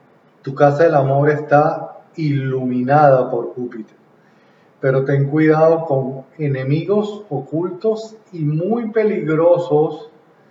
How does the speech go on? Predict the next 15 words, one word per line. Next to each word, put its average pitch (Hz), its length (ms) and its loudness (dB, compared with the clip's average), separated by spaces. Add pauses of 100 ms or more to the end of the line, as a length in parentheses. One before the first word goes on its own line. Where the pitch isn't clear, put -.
(460)
y 180 460 -8
un 175 180 -6
amor 165 480 0
del 160 260 0
pasado 135 680 2
va 123 120 0
a 120 40 -2
aparecer 123 520 -2
en 120 160 -8
tu 107 180 -20
vida. 107 240 -12 (680)
Escorpión, 147 1080 2 (1300)
mucha 143 320 2
energía 156 420 -2
sexual, 151 960 0